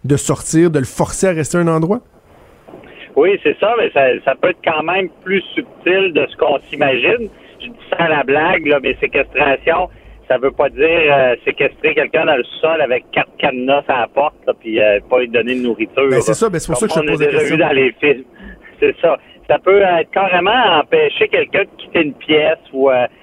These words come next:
Speaker 2: restreindre son, son mouvement. Tu sais, je, tu sais, je spécule, je sais pas.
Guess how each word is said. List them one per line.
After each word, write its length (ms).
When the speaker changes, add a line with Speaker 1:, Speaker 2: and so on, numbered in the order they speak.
Speaker 2:
restreindre 720
son, 320
son 180
mouvement. 600
Tu 100
sais, 80
je, 60
tu 180
sais, 60
je 120
spécule, 500
je 220
sais 80
pas. 240